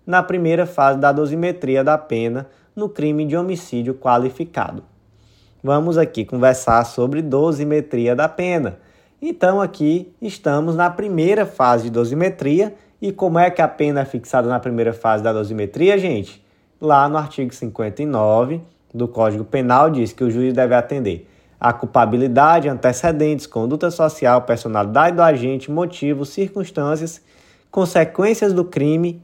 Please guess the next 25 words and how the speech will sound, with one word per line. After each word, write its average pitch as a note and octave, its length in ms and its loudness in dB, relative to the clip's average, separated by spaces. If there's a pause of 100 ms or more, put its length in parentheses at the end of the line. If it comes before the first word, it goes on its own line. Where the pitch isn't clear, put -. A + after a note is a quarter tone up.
e G3 140 -2
comportamento F3+ 1120 2
da F3+ 200 6
vítima. C#3 500 -2 (480)
Então, G3 240 0
com G3 160 -2
base D3+ 480 4 (340)
nessas F#3+ 500 2
circunstâncias, C#3 840 -6
são B2+ 240 -4
oito, D3+ 420 0 (440)
o F#3 140 0
juiz C#3 360 0
vai B2+ 200 4
determinar B2 1040 -2
a E3 160 0
pena F#3 760 -4
na G3 200 2
primeira D3+ 340 -2
fase A#2 300 0
da A2+ 80 0
dosimetria, E3+ 760 -2 (340)
que F4 140 -2
deve G3 400 4
ficar D3 720 0